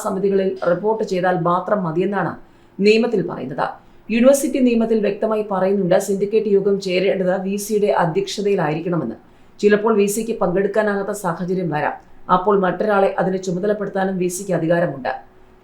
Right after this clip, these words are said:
സർവകലാശാലയിൽ പ്രതിസന്ധി ഉണ്ടാക്കിയത് വി സി അല്ല. നിങ്ങളുടെ കാല് വെട്ടുമെന്ന് പറഞ്ഞാൽ നിങ്ങൾ കയറുമോ? ഞാൻ കയറില്ല. എന്റെ പേരിൽ ഒരു അക്രമം ഉണ്ടാകരുത് എന്നാണ് ആഗ്രഹം. അത് ഡോക്ടർ എന്ന നിലയിലുള്ള മുൻകരുതലാണ്. രോഗം വരുമ്പോഴല്ല, അതിനു മുൻപെയാണ് ചികിത്സിക്കേണ്ടതെന്നും വി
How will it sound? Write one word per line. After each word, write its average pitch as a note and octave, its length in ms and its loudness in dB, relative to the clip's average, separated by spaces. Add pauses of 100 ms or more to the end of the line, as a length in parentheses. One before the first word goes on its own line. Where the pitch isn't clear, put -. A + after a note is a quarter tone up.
(140)
സർവകലാശാലയിൽ A#3+ 840 4
പ്രതിസന്ധി G#3+ 480 -4
ഉണ്ടാക്കിയത് G3 500 0
വി F3+ 80 -2 (100)
സി G3 180 -4
അല്ല. B2+ 120 0 (540)
നിങ്ങളുടെ G3+ 400 4
കാല് G3 280 6
വെട്ടുമെന്ന് G#3 400 0
പറഞ്ഞാൽ F#3+ 280 0 (140)
നിങ്ങൾ F#3 200 2 (120)
കയറുമോ? F3+ 320 0 (200)
ഞാൻ F3 140 2 (140)
കയറില്ല. D3+ 360 -4 (540)
എന്റെ F#3+ 220 4
പേരിൽ G#3 260 6
ഒരു F#3+ 120 4
അക്രമം G3+ 420 -2
ഉണ്ടാകരുത് F#3+ 540 0
എന്നാണ് F3 220 0 (260)
ആഗ്രഹം. D#3 320 -4 (200)
അത് G3+ 120 6 (100)
ഡോക്ടർ G3+ 300 4
എന്ന A#3+ 160 2
നിലയിലുള്ള G3+ 400 6
മുൻകരുതലാണ്. F3 580 4 (180)
രോഗം F#3+ 300 2
വരുമ്പോഴല്ല, F#3 520 2 (180)
അതിനു F#3+ 220 0
മുൻപെയാണ് F3+ 480 0
ചികിത്സിക്കേണ്ടതെന്നും G3 880 -4
വി F3 80 2